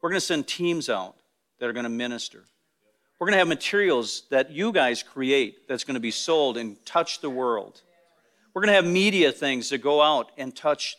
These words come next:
the world. We're already hitting, like, a million people a month or something on social media. I never dreamt that we could hit a thousand a month,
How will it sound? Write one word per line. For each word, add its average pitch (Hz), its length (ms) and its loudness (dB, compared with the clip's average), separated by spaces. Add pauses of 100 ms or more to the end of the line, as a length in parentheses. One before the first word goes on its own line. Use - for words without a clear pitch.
the 135 80 -4
world. 123 340 -4 (180)
We're 202 140 4
already 240 300 4
hitting, 190 380 4
like, 131 200 -2
a 131 80 0
million 156 480 0
people 160 360 -4
a 117 40 2
month 127 320 0
or 110 100 -6
something 92 460 -10 (400)
on 120 140 0
social 127 360 -4
media. 107 400 -8 (440)
I 269 120 0
never 269 320 4
dreamt 175 520 0
that 160 100 2
we 170 140 2
could 165 160 0
hit 180 340 0 (320)
a 156 60 -4
thousand 180 560 4
a 113 80 0
month, 85 340 -8